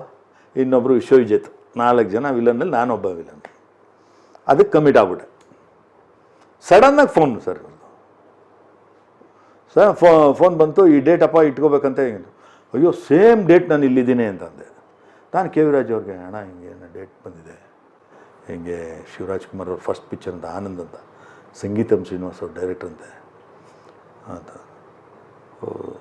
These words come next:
ಸರಿ ಕಣೆ, ಈ ಸೇಮ್ ಡೇಟ್ ಇದೆಯಲ್ಲಪ್ಪ, ನಾನೇನು ಮಾಡಲಿ?" ಡೇಟ್ ಅಂತೂ ಚೇಂಜ್ ಮಾಡೋಕ್ಕಾಗಲ್ಲ, ಪ್ರಭಾಕರ್ ಅವ್ರು ಮತ್ತೆ ಸಿಗಲ್ಲ, ಪ್ರಭಾಕರ್ ಅವ್ರು ಫುಲ್ ಬ್ಯುಸಿ ಆಗ, "ಏನೂ ಮಾಡೋಕ್ಕಾಗಲ್ಲ ಅರವಿಂದ್, ನೋಡಪ್ಪ ನೀನು ಏನು ಮಾಡ್ತೀಯ, ನನಗಂತೂ ಈಗ ಕಮಿಟ್ ಆಗ್ಬಿಟ್ಟಿದ್ಯಾ ನೀನು, ಕಮಿಟ್ ಆಗದವ್ರು ನಾನು ಕ್ಯಾನ್ಸಲ್ ಮಾಡ್ತಾಯಿದ್ದೆ,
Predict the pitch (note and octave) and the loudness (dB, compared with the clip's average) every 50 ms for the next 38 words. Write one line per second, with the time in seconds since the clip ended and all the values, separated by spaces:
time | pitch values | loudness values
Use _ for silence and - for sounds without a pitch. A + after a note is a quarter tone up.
0 | - - - - _ _ - - G2+ G2 F#2 E2+ F2+ F2+ F2+ F2+ F2+ - - A#2+ | -20 -20 -20 -20 _ _ -10 -8 -8 -8 -8 -10 -12 -12 -12 -14 -12 -6 -4 -2
1 | B2+ A#2+ G2+ G#2 G2+ - G2 F2 E2+ F2 F2 E2+ - - F2+ F2+ F2+ F#2 F#2+ F#2 | -2 0 0 0 0 0 -4 -8 -8 -10 -10 -12 -14 -14 -14 -14 -12 -12 -12 -12
2 | F2+ F2 E2 E2+ G2 D#2 - - _ _ _ _ _ _ _ _ _ _ _ _ | -12 -14 -16 -18 -18 -20 -20 -20 _ _ _ _ _ _ _ _ _ _ _ _
3 | _ _ _ _ _ _ _ - G#2 A#2+ B2 B2 A#2+ A#2 B2 A#2+ - - G2+ G2 | _ _ _ _ _ _ _ -6 -4 -4 -4 -4 -4 -6 -8 -8 -8 -8 -8 -8
4 | F#2+ F#2 F2 E2+ - - E2+ E2+ E2+ E2+ E2 E2 E2+ - _ - G2 F#2+ G#2 A2 | -10 -12 -12 -12 -14 -14 -16 -16 -16 -16 -16 -20 -20 -20 _ -10 -8 -6 -4 -4
5 | G#2+ - G2 F#2+ G#2 G#2+ G#2 F#2 F2+ - - G2+ F2 F#2 F2 E2 D#2+ D#2+ - _ | -4 -4 -4 -6 -6 -6 -8 -12 -16 -14 -16 -14 -12 -12 -12 -12 -14 -18 -20 _
6 | _ _ _ _ _ _ _ _ _ _ - A2+ A#2 C#3+ C3+ D3 C3+ C3 - - | _ _ _ _ _ _ _ _ _ _ -8 -6 -6 -6 -6 -6 -8 -8 -8 -10
7 | C#3 C3 A2 A#2 A#2 A#2+ B2 G#2+ F2+ E2 - - _ _ _ _ _ _ _ _ | -10 -8 -6 -6 -2 -2 -2 -2 -2 -4 -10 -16 _ _ _ _ _ _ _ _
8 | _ _ _ _ _ _ _ _ _ _ _ _ _ _ _ _ _ _ _ _ | _ _ _ _ _ _ _ _ _ _ _ _ _ _ _ _ _ _ _ _
9 | _ _ _ _ _ - A2+ A2+ A2 G#2 F#2+ G2 G2+ F#2+ - F#2 F#2 F#2 F#2 F2+ | _ _ _ _ _ -14 -12 -12 -10 -12 -10 -10 -10 -10 -10 -10 -10 -10 -10 -12
10 | F2 E2 F2+ G#2+ C3+ D3 _ _ _ _ _ _ _ _ _ _ _ _ _ _ | -12 -12 -12 -14 -14 -16 _ _ _ _ _ _ _ _ _ _ _ _ _ _
11 | _ _ _ _ - - A2 A2 A#2+ C#3 C#3 B2 A2+ - G#2 G2+ G2+ G2+ G#2 G#2 | _ _ _ _ -20 -20 -12 -4 0 2 2 2 2 0 -2 -6 -6 -8 -10 -8
12 | G#2+ A2 A2 G#2+ G#2 G2 - - - G2 G2+ G2+ A2+ A2+ A#2 A#2 A2 A#2+ - - | -8 -8 -8 -8 -8 -10 -10 -10 -10 -10 -10 -10 -6 -6 -6 -4 -4 -6 -4 -2
13 | - C3 D3 D3+ C#3 C3+ B2 A#2 G#2+ G2+ F#2+ F2+ F2+ E2+ E2 - - C3 D3 E3 | -2 -2 2 2 4 4 4 2 0 -2 -6 -8 -10 -14 -16 -6 -4 -4 -2 2
14 | D#3+ D#3 D3 C#3+ C#3+ D3 D#3+ E3 D#3 C3+ A#2+ A2+ G#2 F#2 - A2 A2 G#2+ - A2 | 2 4 4 6 6 6 6 4 2 0 -4 -4 -6 -6 -6 -6 -6 -6 -8 -8
15 | G#2 G2 F2+ - - E2+ D#2 - - - | -8 -10 -12 -12 -14 -14 -14 -16 -20 -20